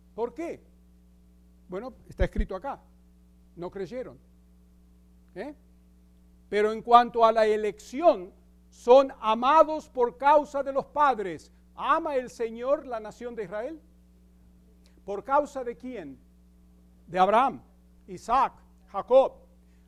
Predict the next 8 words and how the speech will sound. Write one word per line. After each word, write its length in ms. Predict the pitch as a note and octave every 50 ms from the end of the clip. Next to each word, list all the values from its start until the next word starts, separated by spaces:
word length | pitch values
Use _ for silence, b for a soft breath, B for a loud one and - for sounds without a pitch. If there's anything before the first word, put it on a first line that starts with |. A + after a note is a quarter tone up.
| b
¿Amamos 480 | - F#3+ G3 G#3 A#3 C#4 E4 E4+ D4 A#3+
nosotros 520 | B3+ C4 A3 - D4 E4 - - C4+ A3
la 100 | A3 A3+
nación 360 | A3 G#3+ G#3+ - - C4 B3+ A#3+
de 80 | A#3+
Israel? 420 | A#3 - G#3+ A3+ A#3 C#4+ E4+ E4 D#4 - _ _ _ _ _ _ _ _ _
Sí. 360 | _ - G3+ A#3 D4 D4 - - _ _ _ _ _ _ _ _ _ _ _ _ _ _ _ _ _ _ _ _ _ _ _ _ _ _ _ - - - _ _ _ _ _ - _ _ _ _ _ _ _ _ _ _ _ -
¿Eh? 200 | E3+ G#3 C#4 E4